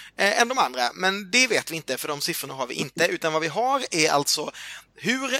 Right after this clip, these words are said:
många som har, ehm, röstat på varje låt och också vilka poäng det har inneburit i de olika röstningsgrupperna.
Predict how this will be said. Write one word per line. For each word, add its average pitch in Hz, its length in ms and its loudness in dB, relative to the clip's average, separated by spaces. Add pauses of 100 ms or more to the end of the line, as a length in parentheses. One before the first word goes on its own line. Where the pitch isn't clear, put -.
många 180 600 2
som 143 320 -2
har, 135 480 -4
ehm, 117 420 -8 (200)
röstat 233 540 4
på 165 100 -4
varje 139 340 4
låt 180 540 0 (380)
och - 280 0
också - 280 2
vilka 151 340 2
poäng 170 440 2
det 151 80 4
har 135 120 2
inneburit 127 500 -8
i - 40 -12
de 120 120 -14
olika 120 380 -12
röstningsgrupperna. - 840 -10